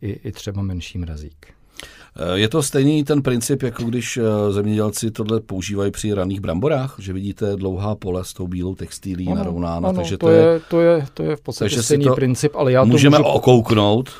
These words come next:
Speaker 1: Tak, já
Speaker 2: že
Speaker 1: to
Speaker 2: se to
Speaker 1: můžu
Speaker 2: používá
Speaker 1: použít
Speaker 2: i
Speaker 1: na
Speaker 2: ve
Speaker 1: jako-,
Speaker 2: velkém.
Speaker 1: na jakoukoliv rostlinu, dám to pěkně volně, aby, aby prostě ta rostlina pod tím mohla volně, volně růst a funguje to velmi dobře.
Speaker 2: Mhm.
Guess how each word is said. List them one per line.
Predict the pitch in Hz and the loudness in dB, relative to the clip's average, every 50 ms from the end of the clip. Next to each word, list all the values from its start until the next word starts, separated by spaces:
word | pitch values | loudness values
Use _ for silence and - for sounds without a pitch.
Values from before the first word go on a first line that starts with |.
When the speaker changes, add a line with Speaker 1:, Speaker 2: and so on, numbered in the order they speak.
| - _ _ _ _ _ | -20 _ _ _ _ _
Speaker 1:
Tak, | - 117 101 95 - - | -8 -8 -8 -8 -8 -6
já | 113 107 | -4 -4
Speaker 2:
že | 104 101 | -2 2
Speaker 1:
to | |
Speaker 2:
se | 131 123 | 2 4
to | 120 | 4
Speaker 1:
můžu | 117 - | 4 2
Speaker 2:
používá | - 110 107 104 113 110 107 107 | 4 2 2 4 4 4 4 4
Speaker 1:
použít | 110 110 - | 4 4 4
Speaker 2:
i | |
Speaker 1:
na | |
Speaker 2:
ve | 104 98 | 4 6
Speaker 1:
jako-, | 98 95 | 6 6
Speaker 2:
velkém. | 90 - - 87 | 4 2 2 2
Speaker 1:
na | 80 78 | 2 2
jakoukoliv | 78 113 - - 131 - - 147 131 107 - | 2 2 2 0 -2 0 0 0 0 0 -2
rostlinu, | 113 110 - - - 127 127 123 131 135 131 | -4 -4 -4 -4 -4 -2 0 0 2 0 0
dám | 120 113 110 | 0 0 -2
to | - 127 | -2 -4
pěkně | 120 131 117 - 131 107 | -6 -6 -6 -4 -4 -4
volně, | 90 90 92 92 95 104 110 120 135 | -2 -2 -4 -2 -2 0 0 0 -2
aby, | 127 113 123 123 123 | -2 -4 -6 -6 -6
aby | - 117 107 110 | -6 -4 -4 -4
prostě | 110 113 110 - - 123 120 | -6 -6 -10 -10 -8 -4 -2
ta | 113 110 | -2 -2
rostlina | 104 - - 131 117 107 | -2 -4 -6 -6 -8 -6
pod | - 110 - | -6 -10 -8
tím | - 123 113 | -6 -6 -4
mohla | 113 107 92 104 113 104 104 98 - _ _ _ | -4 -4 -4 -4 -4 -4 -6 -8 -14 _ _ _
volně, | 117 113 107 104 104 104 104 90 82 | -8 -6 -4 -4 -2 -4 -4 -4 -6
volně | 110 107 107 107 110 110 107 98 | -8 -6 -4 -2 -2 -2 -2 -2
růst | 90 92 101 110 131 160 - - - - _ - _ _ _ _ _ _ _ _ _ _ _ _ _ _ _ _ _ _ _ | -2 -4 -4 -6 -8 -8 -12 -16 -20 -20 _ -20 _ _ _ _ _ _ _ _ _ _ _ _ _ _ _ _ _ _ _
a | - 110 107 104 - - | -6 -6 -6 -6 -6 -10
funguje | 101 - 123 113 107 113 110 104 | -10 -6 -6 -4 -2 -2 -2 -2
to | 110 104 | -4 -4
velmi | 110 104 107 107 | -4 -4 -4 -4
dobře. | 101 98 98 98 85 78 73 73 - _ _ _ - | -6 -6 -8 -10 -10 -12 -12 -14 -18 _ _ _ -8
Speaker 2:
Mhm. | 85 82 85 90 98 | -6 -4 -4 -4 -4